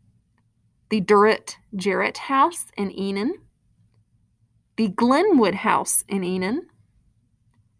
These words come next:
the Morse and Wade Building in East Bend, the Richmond Hill Law School, which we've already mentioned,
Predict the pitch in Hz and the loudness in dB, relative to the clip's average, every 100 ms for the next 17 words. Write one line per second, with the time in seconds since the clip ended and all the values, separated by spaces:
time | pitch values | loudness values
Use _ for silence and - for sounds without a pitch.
0 | _ _ _ - 247 233 247 311 349 - | _ _ _ 4 8 8 8 6 4 0
1 | 262 254 277 277 214 185 123 - - - | 2 2 2 0 -2 -2 -2 -6 -10 -14
2 | - 190 180 185 185 180 175 233 - - | -8 -6 -6 -6 -6 -6 -8 -10 -14 -20
3 | _ _ _ _ _ _ _ _ _ _ | _ _ _ _ _ _ _ _ _ _
4 | _ _ _ _ 202 190 - 214 233 247 | _ _ _ _ 0 0 -2 0 0 4
5 | 269 330 240 220 - 220 339 - - 196 | 4 6 4 2 2 2 2 -4 -14 -10
6 | 185 180 180 208 247 208 220 320 | -8 -6 -6 -4 -4 -6 -10 -12